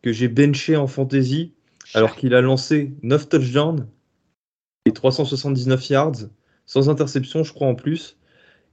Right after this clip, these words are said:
Et, euh, il en a aussi un, il en a aussi inscrit un à la course, donc je suis vraiment nul. En plus, j'ai perdu mon match-up, je suis, je suis dégoûté.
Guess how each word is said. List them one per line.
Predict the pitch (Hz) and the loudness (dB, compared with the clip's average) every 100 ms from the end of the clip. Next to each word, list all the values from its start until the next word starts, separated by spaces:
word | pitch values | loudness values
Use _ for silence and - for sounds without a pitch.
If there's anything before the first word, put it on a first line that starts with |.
| _ | _
Et, | 127 147 143 127 | 4 4 2 2
euh, | 113 107 104 110 | 4 4 4 2
il | 107 | 2
en | 113 | 0
a | 110 | -2
aussi | 110 127 | 0 -2
un, | 127 123 - | 0 -4 -2
il | 113 | 0
en | 110 | 0
a | |
aussi | 113 - | 0 0
inscrit | 127 - 131 127 | -2 -2 -4 0
un | |
à | 117 | 2
la | 113 | 2
course, | - 139 135 | 2 -2 -2
donc | 107 | -10
je | - | -4
suis | |
vraiment | 104 107 110 | 0 2 2
nul. | 113 113 | 2 0
En | |
plus, | - 113 | -2 -6
j'ai | 107 | -6
perdu | 104 110 113 | 0 0 2
mon | 117 107 | -2 0
match-up, | 107 104 - 117 | 0 0 0 -2
je | |
suis, | - 95 | -4 -12
je | - | -6
suis | 110 | 0
dégoûté. | 110 107 123 156 | 0 2 -2 -2